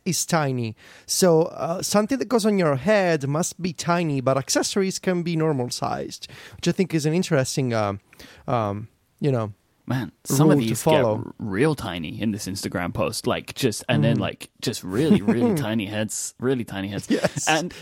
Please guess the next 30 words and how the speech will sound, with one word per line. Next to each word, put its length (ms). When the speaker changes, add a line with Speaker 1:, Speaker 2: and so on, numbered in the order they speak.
Speaker 2:
now, 680
uh, 180
the 120
wonderful 520
Kate, 520
uh, 220
who 180
is, 320
uh, 360
uh, 120
great 240
on 100
Twitter 400
as 220
R 280
H 220
L 240
underscore 460
underscore, 500
has 120
created 520
a 320
tiny 360
head 200
drawing 420
of 80
the 80
three 240
of 100
us, 400